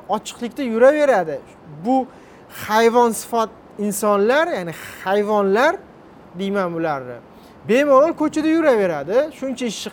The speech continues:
qilib, ongli ravishda qilib, ularni o'sha to'shakka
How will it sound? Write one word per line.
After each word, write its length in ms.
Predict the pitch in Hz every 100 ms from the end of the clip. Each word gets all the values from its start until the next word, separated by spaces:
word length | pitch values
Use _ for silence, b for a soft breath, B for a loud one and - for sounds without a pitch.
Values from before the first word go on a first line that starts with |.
| 220
qilib, 440 | 202 175 202 254 - - B B - 196
ongli 280 | 233 294 339 302
ravishda 400 | 240 202 - 185 -
qilib, 420 | 175 160 190 233 - B B -
ularni 380 | 190 220 233 220 190 - - - - 208
o'sha 200 | 190 233 214 -
to'shakka 440 | 220 208 220 214